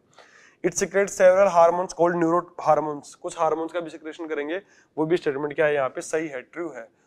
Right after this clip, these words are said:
तो यहाँ पे केवल एक ही स्टेटमेंट क्या है, रॉन्ग है अपने पास, वन ट्वेंटी एट के अंदर थर्ड ऑप्शन।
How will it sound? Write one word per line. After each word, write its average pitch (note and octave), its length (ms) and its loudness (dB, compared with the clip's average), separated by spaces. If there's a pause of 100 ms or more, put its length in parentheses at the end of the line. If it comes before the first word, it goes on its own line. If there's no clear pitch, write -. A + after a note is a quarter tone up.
(160)
तो D3+ 40 -6
यहाँ D3+ 120 0
पे D#3+ 100 -10
केवल F3 320 0
एक E3 200 -6
ही F#3 60 -6
स्टेटमेंट D3+ 400 -10
क्या D3+ 120 -6
है, E3 120 -6 (320)
रॉन्ग D3+ 220 -6
है B2 60 -14
अपने A#2+ 220 -16
पास, A2 260 -18
वन D3 160 -6
ट्वेंटी D3 320 -10
एट C3+ 180 -6
के C#3 100 -6
अंदर D#3+ 140 0 (420)
थर्ड C#3 200 -2
ऑप्शन। A#2+ 280 -8